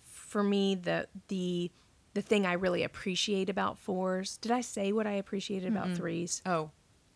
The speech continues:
Speaker 2: I don't know.
Speaker 1: I, well, I think I did. Yes,
Speaker 2: Yeah,
Speaker 1: we
Speaker 2: yeah,
Speaker 1: talked.
Speaker 2: yeah, yeah.
Speaker 1: Okay, we talked about, like, their, their
Speaker 2: Energy
Speaker 1: ability
Speaker 2: and, yeah.
Speaker 1: and ability to
Speaker 2: Mm-hmm.
Speaker 1: make other people feel comfortable. I just di-, didn't wanna, like, three bash or two
Speaker 2: Right.
Speaker 1: bash and not say the
Speaker 2: Mm-hmm.
Speaker 1: thing we love about 'em.
Speaker 2: Mm-hmm.
Speaker 1: But, um,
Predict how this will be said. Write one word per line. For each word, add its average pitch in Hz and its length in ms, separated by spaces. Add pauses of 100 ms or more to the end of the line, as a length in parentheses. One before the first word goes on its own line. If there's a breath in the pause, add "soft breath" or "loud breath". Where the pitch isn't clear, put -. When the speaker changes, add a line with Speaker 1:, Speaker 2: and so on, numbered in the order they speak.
(140)
Speaker 2:
I 175 80
don't 214 140
know. 277 240 (240)
Speaker 1:
I, - 180
well, 277 140
I 269 80
think 262 180
I 190 80
did. 175 240
Yes, 254 200
Speaker 2:
Yeah, 202 100
Speaker 1:
we 208 80
Speaker 2:
yeah, - 80
Speaker 1:
talked. 180 140
Speaker 2:
yeah, 165 60
yeah. 175 100
Speaker 1:
Okay, - 160
we 180 120
talked 175 220
about, - 160
like, 170 180
their, 185 100
their 208 100
Speaker 2:
Energy 185 220
Speaker 1:
ability 160 380
Speaker 2:
and, 143 220
yeah. 156 120
Speaker 1:
and 196 80
ability 185 280
to 196 60
Speaker 2:
Mm-hmm. 175 200
Speaker 1:
make 170 160
other 170 120
people - 200
feel - 100
comfortable. - 420 (240 loud breath)
I 226 60
just 214 200
di-, 208 80
didn't 196 360
wanna, 175 220
like, 160 440
three 202 280
bash 156 540
or 160 60
two 175 140 (100)
Speaker 2:
Right. 190 100
Speaker 1:
bash 160 440
and 160 80
not 156 320
say 180 240
the 151 100
Speaker 2:
Mm-hmm. 151 80
Speaker 1:
thing 165 180
we 160 100
love 156 260
about - 260
'em. 180 100
Speaker 2:
Mm-hmm. 170 160 (260 loud breath)
Speaker 1:
But, 160 220
um, 170 280